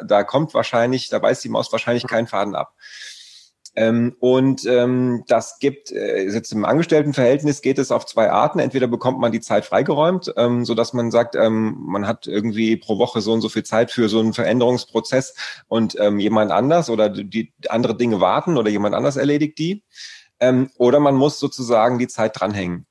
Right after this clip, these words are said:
in irgendeiner Form. Und wenn man jetzt über den Einzelhandel spricht, dann sind es ja in der Regel auch, ähm, selbstständige Menschen und die wissen ohnehin, was es bedeutet, die Extrameile zu gehen. Und,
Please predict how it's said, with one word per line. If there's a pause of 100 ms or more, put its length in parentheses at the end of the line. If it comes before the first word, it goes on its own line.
in
irgendeiner
Form. (460)
Und
wenn
man
jetzt
über
den
Einzelhandel
spricht,
dann
sind
es
ja
in
der
Regel
auch, (160)
ähm,
selbstständige (100)
Menschen
und
die
wissen
ohnehin,
was
es
bedeutet,
die
Extrameile
zu
gehen. (320)
Und,